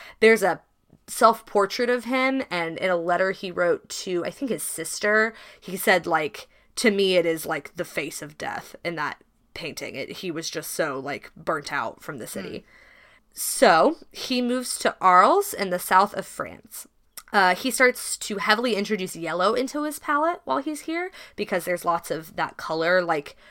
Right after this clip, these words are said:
Speaker 1: around him, but it's also just, like, this is the time when that starts becoming, like, his signature thing,
Speaker 2: Yeah, all
Speaker 1: that
Speaker 2: of my
Speaker 1: color.
Speaker 2: favorites of his are,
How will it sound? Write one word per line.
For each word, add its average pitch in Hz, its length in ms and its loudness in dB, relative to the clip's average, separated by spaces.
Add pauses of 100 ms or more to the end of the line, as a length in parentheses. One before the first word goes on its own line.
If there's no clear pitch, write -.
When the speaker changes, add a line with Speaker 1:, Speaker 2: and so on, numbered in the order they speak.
(160)
Speaker 1:
around 170 520 2
him, 285 240 4
but 220 100 6
it's 190 140 0
also 185 260 2
just, 175 220 -6
like, 160 260 -2 (420)
this 180 160 -6
is 175 120 -8
the 180 100 -2
time 165 340 2
when 160 140 -8
that 160 160 -4
starts 165 240 -2
becoming, 156 400 -6
like, 151 200 -8
his 151 200 -6
signature 147 760 -8
thing, 135 420 -12
Speaker 2:
Yeah, 170 240 -2
all 202 160 0
Speaker 1:
that 262 140 0
Speaker 2:
of 240 80 -8
my 233 120 2
Speaker 1:
color. - 120 -6
Speaker 2:
favorites 175 340 -6
of 165 120 -12
his 160 260 -12
are, 131 160 -14